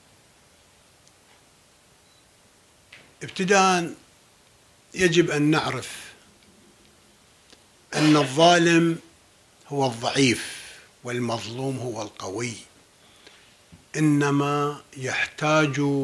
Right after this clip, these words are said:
إلى الظلم الضعيف، والسلطة في البحرين ضعيفة جدًا، لذلك تتعكز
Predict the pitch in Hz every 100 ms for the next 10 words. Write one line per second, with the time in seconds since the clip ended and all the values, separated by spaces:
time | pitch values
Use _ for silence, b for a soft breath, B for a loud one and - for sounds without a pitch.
0 | 139 127 - _ _ - 135 131 113 104
1 | 139 151 135 127 123 101 - 107 - 139
2 | 117 - - - - _ _ _ _ b
3 | b b b b b _ _ _ _ _
4 | _ - 151 - 214 214 175 - 156 139
5 | 135 143 170 170 170 156 139 - 160 -
6 | 127 143 131 120 95 - _ _ _ _
7 | _ - 131 143 147 143 147 - - -
8 | 131 - - - 180 - - 123 107 -